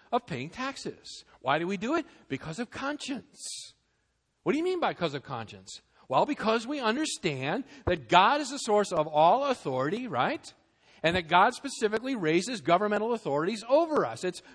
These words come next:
part of his plan. We understand the will of God, and we respond to it. It is our conscience that does that.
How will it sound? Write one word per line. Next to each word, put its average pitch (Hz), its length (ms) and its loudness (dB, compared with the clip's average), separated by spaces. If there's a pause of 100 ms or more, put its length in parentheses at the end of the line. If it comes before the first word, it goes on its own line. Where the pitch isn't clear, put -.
part 151 220 4
of 214 60 0
his 220 200 -4
plan. 262 360 -4
We 151 100 -4
understand 208 580 -4
the 240 60 -2
will 185 160 0
of 131 120 -6
God, 135 380 0 (240)
and 147 120 -4
we 156 100 -2
respond 262 760 0
to 127 180 -8
it. 127 160 -2
It 170 180 -2
is 180 160 -2
our 170 180 2 (220)
conscience 202 680 -2
that 175 160 -6
does 165 280 -2
that. - 520 -18